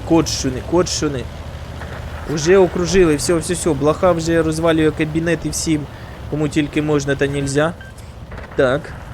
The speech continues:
Ох ти, блін, бізон, що ти робиш? Що ти робиш там, бізон? Давай, давай, давай, швиденько, швиденько, чи вспію, чи ні? Ну дайте, дайте мені разочок.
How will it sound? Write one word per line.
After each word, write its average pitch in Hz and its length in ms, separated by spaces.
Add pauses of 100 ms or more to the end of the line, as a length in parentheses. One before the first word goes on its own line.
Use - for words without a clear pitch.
(160)
Ох 165 180
ти, 180 140
блін, 165 340 (100)
бізон, 147 380
що 147 120
ти 143 160
робиш? 165 480 (920)
Що 190 200
ти 196 180
робиш 208 420
там, 151 180
бізон? 160 520 (1500)
Давай, 139 280
давай, 151 300
давай, 160 320
швиденько, 170 640
швиденько, 180 500
чи 202 180
вспію, 190 540
чи 196 180
ні? 190 260
Ну 185 100
дайте, 170 460
дайте 147 320
мені 135 260
разочок. 139 420